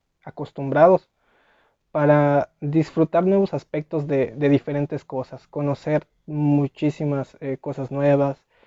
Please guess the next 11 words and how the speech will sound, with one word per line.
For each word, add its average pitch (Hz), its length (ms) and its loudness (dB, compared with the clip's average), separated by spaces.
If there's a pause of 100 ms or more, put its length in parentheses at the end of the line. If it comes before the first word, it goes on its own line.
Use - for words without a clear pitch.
(300)
abrir 147 400 4
su 160 120 -4
mente 151 280 4
a 147 40 -4
nuevos 147 260 0
panoramas, 143 880 -4
disfrutar 147 640 -2
difer-, 156 360 -4
de 147 120 2
diferente 147 480 0
forma, 175 540 0